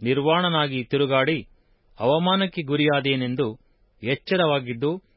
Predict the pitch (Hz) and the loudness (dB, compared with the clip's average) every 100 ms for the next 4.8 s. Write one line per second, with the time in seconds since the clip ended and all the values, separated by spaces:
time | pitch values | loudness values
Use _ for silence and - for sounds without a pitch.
0 | _ _ - 127 127 127 120 139 - 190 | _ _ -4 -2 0 0 -2 -4 -2 0
1 | 160 139 127 120 - 139 180 180 175 160 | 2 0 -2 -6 -2 -2 0 -2 -2 -2
2 | 147 135 127 143 123 123 90 135 135 120 | -2 0 -2 -4 -6 -8 -4 -2 0 -2
3 | 104 - _ _ _ _ _ 117 151 190 | -6 -12 _ _ _ _ _ 0 2 2
4 | 190 107 139 175 160 143 147 113 | -2 0 0 2 0 2 0 -2